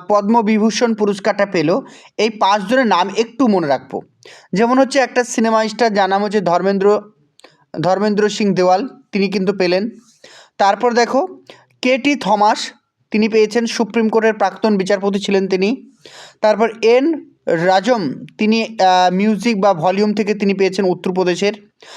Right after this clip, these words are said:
পি নারায়ণ, তিনি পেয়েছেন সাহিত্য ও শিক্ষা থেকে। আর পাঁচ নাম্বার হচ্ছে কি, পি এস অচ্যুতা, আহ, নন্দন, ঠিক আছে, তিনি ছিলেন, আহ, কেরালার প্রাক্তন মুখ্যমন্ত্রী ছিলেন, তিনিও কিন্তু পেলেন, তিনি মরণোত্তর, মানে মৃত্যুর পরে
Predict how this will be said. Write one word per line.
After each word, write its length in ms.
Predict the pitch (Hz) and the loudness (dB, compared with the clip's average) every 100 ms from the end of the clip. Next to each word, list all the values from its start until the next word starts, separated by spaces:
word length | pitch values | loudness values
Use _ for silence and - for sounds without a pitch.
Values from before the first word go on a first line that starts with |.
| - _ - | -20 _ -2
পি 200 | 254 269 | 0 2
নারায়ণ, 460 | 220 196 202 220 | 4 4 2 0
তিনি 260 | - 220 214 | 0 0 2
পেয়েছেন 400 | 214 208 226 214 | 2 0 0 -2
সাহিত্য 500 | 208 185 190 196 214 | -2 -2 -2 -2 0
ও 120 | 196 | 0
শিক্ষা 380 | 196 196 190 202 | -2 -6 0 0
থেকে। 520 | 202 190 226 - - _ _ - - - | 0 -2 -4 -6 -20 _ _ -20 -20 -6
আর 380 | 151 165 170 175 175 - | 0 2 0 -2 -6 -2
পাঁচ 180 | 202 208 233 | 0 0 0
নাম্বার 240 | 254 269 | 2 2
হচ্ছে 200 | 269 262 | 2 -2
কি, 180 | 262 269 | -2 -2
পি 380 | - 226 226 240 | 0 0 2 2
এস 240 | 294 - - - - | 2 -6 -20 -18 -4
অচ্যুতা, 680 | 196 202 262 - 254 247 | -2 -2 -6 -2 0 2
আহ, 380 | 254 - 175 185 185 | 2 0 2 2 2
নন্দন, 500 | 208 208 175 120 - - _ _ _ | 0 2 0 -2 -8 -16 _ _ _
ঠিক 120 | - 370 | -4 -2
আছে, 240 | - 160 | 0 0
তিনি 260 | 151 214 214 | 0 -2 0
ছিলেন, 320 | 240 226 226 - - - | 0 0 0 -8 -14 -2
আহ, 320 | 165 180 180 | 0 2 0
কেরালার 400 | 233 226 233 233 | 0 2 2 0
প্রাক্তন 520 | 233 196 - - 220 | 0 -2 -2 -2 0
মুখ্যমন্ত্রী 540 | 208 208 220 214 202 202 | 0 -2 -2 -2 -2 -4
ছিলেন, 340 | - 190 220 339 - _ - | -2 -2 0 -4 -14 _ -2
তিনিও 260 | 240 247 220 | 0 2 2
কিন্তু 260 | 220 214 | -2 -2
পেলেন, 340 | 202 139 113 - _ _ _ _ _ | -2 -2 -4 -8 _ _ _ _ _
তিনি 180 | 214 220 | 0 2
মরণোত্তর, 560 | 208 208 208 190 165 | 2 2 0 -2 -2
মানে 200 | 151 175 | 0 0
মৃত্যুর 340 | 196 202 220 208 | 0 -2 -4 0
পরে 180 | 202 | 0